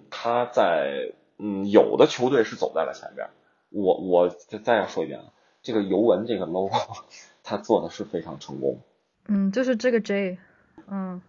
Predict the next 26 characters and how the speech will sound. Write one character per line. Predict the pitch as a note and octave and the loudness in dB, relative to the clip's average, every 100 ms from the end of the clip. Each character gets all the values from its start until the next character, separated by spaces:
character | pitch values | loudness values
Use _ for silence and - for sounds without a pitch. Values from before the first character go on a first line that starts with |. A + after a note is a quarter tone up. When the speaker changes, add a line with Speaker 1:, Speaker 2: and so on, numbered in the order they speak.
| _ _ - | _ _ 4
Speaker 1:
对， | C3 G#2+ - - | 8 8 6 -2
它 | - C#3+ | -6 -4
在 | D3 A#2+ - | 0 0 -2
品 | - D#2+ D#2+ | -10 -14 -12
牌 | E2 F#2 | -8 -4
的 | A2 F#2+ | -4 -4
传 | - F2+ A2+ | -6 -6 -2
播 | C#3+ D#3 | 0 0
上， | F#2+ - _ _ _ _ | -4 -8 _ _ _ _
在 | C3+ A2 F#2 | 0 2 0
对 | F2+ C3 G#2+ | -4 -4 -4
于 | G#2 B2 | -4 -4
人 | G#2+ G2+ A#2 | -4 -2 0
的 | G2+ F2+ - | 0 0 -2
就 | - G#2+ | -14 -20
是 | F#2+ - | -20 -16
记 | F#3+ C#3 A2 | -10 -6 -4
忆 | G2+ | -4
成 | - E2+ A#2 | -6 -8 2
本 | B2+ - - | 2 4 -2
的 | D2+ | 0
这 | F2 E2 | 0 0
个 | D#2+ C2 B1 - | 2 4 2 0
所， | - - - | -8 -10 -10
就 | - A2 | -6 -4
是 | G2 E2+ | -2 -4